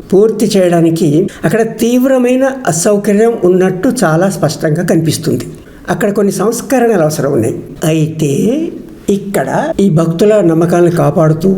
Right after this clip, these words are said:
రోజు అరవై నుంచి ఎనభై వేల మందికి సేవలు అందిస్తూ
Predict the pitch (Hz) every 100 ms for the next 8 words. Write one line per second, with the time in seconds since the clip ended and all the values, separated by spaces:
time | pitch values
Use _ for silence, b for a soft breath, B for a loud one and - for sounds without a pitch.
0 | - - - - - - 151 165 190 220
1 | 233 226 - 190 202 196 185 196 - 208
2 | 165 165 170 160 160 151 147 151 190 165
3 | 139 - - - 151 131 151 127 135 151
4 | 151 - 147 147